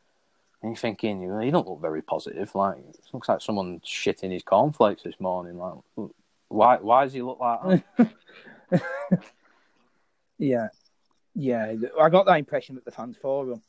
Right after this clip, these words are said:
Speaker 2: He just, he looking round thinking,
Speaker 1: Ma-,
Speaker 2: he looked
Speaker 1: Ma-,
Speaker 2: lost.
Speaker 1: Mohammed,
Speaker 2: He looked lost, he'll obviously, uh,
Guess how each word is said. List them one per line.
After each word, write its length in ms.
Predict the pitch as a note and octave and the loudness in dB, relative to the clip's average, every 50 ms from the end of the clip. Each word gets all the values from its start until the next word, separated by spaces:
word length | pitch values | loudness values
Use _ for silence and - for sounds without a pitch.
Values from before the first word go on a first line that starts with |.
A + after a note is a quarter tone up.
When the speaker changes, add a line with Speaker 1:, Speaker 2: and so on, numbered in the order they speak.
| _ _ - - _ _ _ _ _ _ _ _ _ _ _ | _ _ -20 -20 _ _ _ _ _ _ _ _ _ _ _
Speaker 2:
He 100 | - B2+ | -14 -12
just, 200 | B2 C3+ A#2 - _ | -12 -12 -14 -10 _
he 220 | C#3 B2 B2 A#2+ C3+ C#3 | -6 -6 -6 -8 -10 _
looking 380 | C#3+ B2+ B2 - C#3 B2+ A#2+ | -10 -10 -10 -10 -12 -12 -10
round 320 | A#2+ A#2+ A#2 A#2 A#2 A2+ A2 | -8 -8 -8 -8 -10 -12 -12
thinking, 320 | C3 B2 A#2 A2 - A#2 A2+ | -12 -12 -12 -12 -12 -8 -6
Speaker 1:
Ma-, 80 | A#2 | -4
Speaker 2:
he 40 | A2+ | -4
looked 100 | B2 B2 | -2 -2
Speaker 1:
Ma-, 80 | C3+ C3 | 0 0
Speaker 2:
lost. 180 | B2+ C3 C#3 C3 | 0 0 2 4
Speaker 1:
Mohammed, 400 | B2+ B2+ C3+ D#3 D#3 D3+ C3 A2+ G#2 - - - _ _ _ - | 6 8 8 8 6 4 -2 -2 -6 -10 -12 -14 _ _ _ -8
Speaker 2:
He 80 | A#2+ | -6
looked 200 | B2+ C3 B2 - | -6 -6 -4 -2
lost, 240 | B2 C3 C3 A#2+ - - B2 | 0 0 0 0 -2 -10 -10
he'll 160 | B2+ A2+ A2+ | -8 -6 -6
obviously, 520 | A2+ A2 A#2+ A2+ - _ B2 A#2 A2+ A#2 A2+ | -6 -8 -8 -12 -10 _ -8 -8 -6 -6 -6
uh, 180 | A2 G#2+ G#2+ | -8 -8 -10